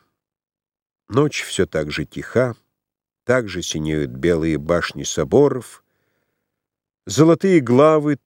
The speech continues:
тускло серебрятся в чёрном звёздном небе, Млечный Путь слабо мерцает, и в дуновении горней свежести, ровном, как дыхание спящего, с неба на землю сходит предчувствие вечного сна.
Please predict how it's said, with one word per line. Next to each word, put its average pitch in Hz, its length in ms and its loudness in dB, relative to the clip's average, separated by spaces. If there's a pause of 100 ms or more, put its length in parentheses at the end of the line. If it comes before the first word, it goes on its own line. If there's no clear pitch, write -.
(140)
тускло 135 520 0
серебрятся 120 920 0
в - 80 -14
чёрном 107 540 -2
звёздном 92 640 -2
небе, 87 520 -2 (120)
Млечный 82 560 -4
Путь 139 260 -6
слабо 104 400 0
мерцает, 95 800 -2
и 67 80 -10
в 73 80 -12
дуновении 90 800 -2
горней 80 480 -2
свежести, 104 760 -4
ровном, 78 480 -4
как 67 220 -14
дыхание 67 480 -10
спящего, 104 800 -8 (1300)
с - 180 -14
неба 143 320 4
на 143 140 2
землю 127 360 0
сходит 113 460 -2
предчувствие 104 880 -6
вечного 80 680 -6
сна. - 480 -10